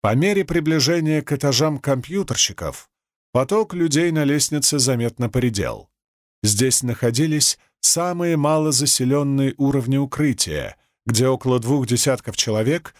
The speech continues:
в основном мужчин, работали в собственном маленьком царстве.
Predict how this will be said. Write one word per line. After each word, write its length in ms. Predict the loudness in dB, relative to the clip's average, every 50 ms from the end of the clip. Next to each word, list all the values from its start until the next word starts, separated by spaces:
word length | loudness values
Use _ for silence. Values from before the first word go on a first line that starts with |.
| _ _
в 80 | -2 0
основном 460 | 0 2 0 0 -2 0 0 0 0
мужчин, 580 | 0 0 2 2 0 0 0 -2 -2 -2 -4 -8 _ _ _ _ _ _ _ _ _
работали 560 | 0 0 0 2 2 0 0 0 -2 -2 -2 -2
в 100 | 0 0
собственном 800 | 0 2 2 0 0 0 -4 -4 -2 -2 0 0 2 2 2 2
маленьком 760 | 2 2 2 2 2 2 0 0 -2 -4 -2 -2 -2 0 0
царстве. 720 | 0 0 0 -2 -2 -2 -2 -2 -2 -4 -8 -8 -8 -10